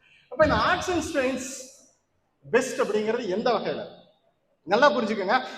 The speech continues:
நான் ஒரு மருத்துவரா இருக்கேன், இல்ல ஒரு என்ஜினியரா இருக்கேன், இல்ல ஒரு லாயரா இருக்கேன் அப்படின்னா என்னால என்ன செய்ய முடியும்?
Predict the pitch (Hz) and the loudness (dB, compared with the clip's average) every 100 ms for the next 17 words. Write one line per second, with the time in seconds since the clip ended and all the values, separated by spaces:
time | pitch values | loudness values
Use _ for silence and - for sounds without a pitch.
0 | - 196 233 214 214 285 311 285 233 196 | -4 4 4 6 4 2 2 4 4 2
1 | 269 247 208 220 277 277 262 208 - 185 | 4 4 6 4 2 4 4 4 2 0
2 | 226 208 185 180 220 277 262 208 240 196 | 0 0 0 4 4 4 2 -2 -6 -6
3 | 208 262 220 208 262 277 240 254 - - | -4 -4 -2 -2 -2 -4 -6 -8 -10 -12
4 | 233 226 240 | -10 -6 -4